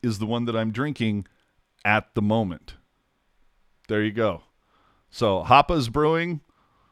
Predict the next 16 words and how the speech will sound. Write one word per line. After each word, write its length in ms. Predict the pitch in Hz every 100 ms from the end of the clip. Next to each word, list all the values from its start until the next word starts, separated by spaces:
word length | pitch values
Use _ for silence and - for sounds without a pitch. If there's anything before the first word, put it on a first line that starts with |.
| _
What 120 | 117
is 100 | 143
this? 200 | 131 170
Loco 720 | 92 104 127 180 185 190 185
Hazy 840 | 147 156 185 143 170 165 160 147 123 _ _ _ _ _ _ -
Kveik 680 | - 107 139 185 - - -
I 160 | 147 170
P. 240 | - 185
I, 220 | 113 113 110 - - -
there's 320 | 104 135 127
no 120 | 151
way 200 | 139 131
I'm 100 | 123
pronouncing 500 | 110 123 120 113 123
that 200 | 113 107
correctly. 540 | 92 120 185 - 175